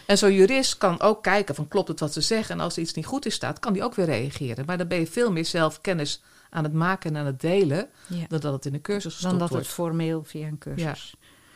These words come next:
Speaker 2: Maar jij zei, daar zag je, eh, dat, die kant.
Speaker 1: Dus de huidige
Speaker 2: En
Speaker 1: leermanagementsystemen kunnen dat. Dus een huidig leermanagementsysteem, als je, als je goed zoekt, die kan zowel die cursuscatalogus doen,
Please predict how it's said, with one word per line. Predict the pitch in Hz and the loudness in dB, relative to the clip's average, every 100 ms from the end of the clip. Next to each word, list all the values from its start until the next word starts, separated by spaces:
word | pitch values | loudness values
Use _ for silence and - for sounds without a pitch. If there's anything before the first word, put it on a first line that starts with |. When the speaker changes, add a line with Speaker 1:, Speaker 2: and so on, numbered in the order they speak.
| - | -16
Speaker 2:
Maar | - 175 | -4 -2
jij | 175 | 0
zei, | 185 185 180 | 0 -2 0
daar | 190 185 | -2 0
zag | 196 - | -2 -2
je, | - 170 170 165 175 165 160 160 160 156 147 | -6 -2 -2 -4 -6 -4 -4 -4 -4 -6 -8
eh, | 170 | -10
dat, | 160 185 - - _ _ - | -8 -8 -8 -16 _ _ -14
die | 196 | -14
kant. | - 226 254 | -8 -4 0
Speaker 1:
Dus | 208 196 | 0 2
de | 180 | 2
huidige | 220 262 254 | 4 4 2
Speaker 2:
En | 185 | 0
Speaker 1:
leermanagementsystemen | 175 175 226 240 190 - - 151 170 | 0 0 0 -2 -6 -8 -6 -4 -4
kunnen | - 240 175 | -4 -4 -4
dat. | - - - _ _ _ _ _ _ | -6 -12 -18 _ _ _ _ _ _
Dus | 175 180 | -4 -2
een | 175 | 0
huidig | 180 220 226 - | 4 4 2 0
leermanagementsysteem, | 160 151 180 233 247 233 220 - 202 226 240 | -2 0 0 -2 -4 -8 -6 -2 -2 -2 -4
als | 208 175 | -4 -4
je, | 143 - | -4 -6
als | 151 | -6
je | 156 | -4
goed | 185 160 | -4 -2
zoekt, | 233 311 - - _ _ _ _ _ | -2 -4 -8 -16 _ _ _ _ _
die | 185 190 | -6 -4
kan | - 175 160 | 2 2 2
zowel | - 165 202 190 | -2 4 4 4
die | 156 | -2
cursuscatalogus | - 214 240 247 - 233 208 214 208 196 - | -4 -4 -4 -8 -8 -4 0 0 -2 -6 -4
doen, | 196 196 | -2 -2